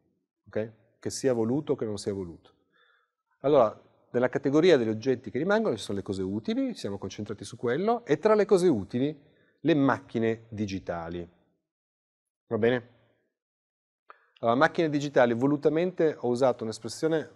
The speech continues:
molto ampia, ehm, digitali, quindi che manipolano, che sotto sotto che fanno calcoli,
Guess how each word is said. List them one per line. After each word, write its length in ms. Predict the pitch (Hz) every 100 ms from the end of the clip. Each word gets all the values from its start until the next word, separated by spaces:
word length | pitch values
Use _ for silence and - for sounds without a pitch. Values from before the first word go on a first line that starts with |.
| _ _ _
molto 340 | 123 139 135
ampia, 600 | 123 117 95 - 98 95 - _ _ _ _ _ _ _ _ _ _
ehm, 540 | 117 104 101 98 101
digitali, 680 | 101 101 104 127 131 147 151 - _ _ _ _
quindi 500 | - 110 101 98 92 _ _
che 100 | 110
manipolano, 1080 | 107 123 139 143 151 139 131 131 123 120 _
che 140 | 113 - - _
sotto 420 | - 151 156 143
sotto 460 | - 165 170 - 143
che 120 | 123
fanno 300 | 135 127 117
calcoli, 720 | 135 117 95 - 110 123 175